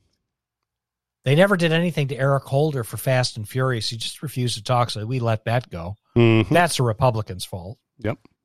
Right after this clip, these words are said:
Speaker 1: How many people did he get killed?
Speaker 2: Uh, I don't wanna even count.
Speaker 1: They
Speaker 2: Two.
Speaker 1: went after parents voicing opposition to C R T and other obnoxious crap
Speaker 2: Yep.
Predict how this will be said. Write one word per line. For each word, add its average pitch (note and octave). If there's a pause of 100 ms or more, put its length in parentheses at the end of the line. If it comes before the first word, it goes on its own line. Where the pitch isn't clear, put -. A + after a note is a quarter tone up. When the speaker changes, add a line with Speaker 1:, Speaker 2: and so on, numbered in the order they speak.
(420)
Speaker 1:
How C3
many C3+
people A#2
did G2+
he C3
get G#2
killed? F#2+ (720)
Speaker 2:
Uh, G2
I F2+
don't F#2+
wanna G2
even F2+
count. F#2 (2250)
Speaker 1:
They B2
Speaker 2:
Two. A#2
Speaker 1:
went B2+
after C3+
parents C3
voicing A#2+
opposition A2+
to A2+
C B2
R A2+
T A#2+
and A2
other A2
obnoxious G#2+
crap A2+ (360)
Speaker 2:
Yep. A#2+